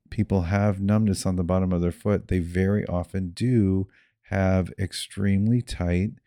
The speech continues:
plantar flexors, like the tibialis posterior, which can cause that tarsal tunnel issue. They'll have ischemic toe flexors. They'll have a-, ischemic ad-, uh, adductor, um, abductor hallucis,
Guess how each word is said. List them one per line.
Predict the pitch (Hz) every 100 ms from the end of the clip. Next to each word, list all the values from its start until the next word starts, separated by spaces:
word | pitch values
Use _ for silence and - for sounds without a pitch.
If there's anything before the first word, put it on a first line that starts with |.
| _ _ _ _ _ _ _ _ -
plantar | 135 147 156 131
flexors, | - 95 - - - - - - -
like | 95 90
the | -
tibialis | - 95 92 92 90 -
posterior, | 98 - 156 107 73
which | 78 - -
can | - 90 87 85
cause | - 73 82
that | 90 85
tarsal | - 90 - -
tunnel | - 143 139 - -
issue. | 82 - 85 - - - _ _ _ -
They'll | 98 113
have | 110 98 95 95
ischemic | 110 - - 92 92 98 107 _ _
toe | - 143 -
flexors. | 147 - 82 - - - 82 -
They'll | - 90
have | 87 80
a-, | 87 -
ischemic | 85 - - 90 87 95 - - -
ad-, | 82 78 82 - _ -
uh, | 80 78 -
adductor, | - 87 85 95 - 95 95 92 _ _ _ _ _ _
um, | 92 90 87 - _ _ _ _ -
abductor | 98 95 101 95 107 107 -
hallucis, | - 113 131 123 - - - -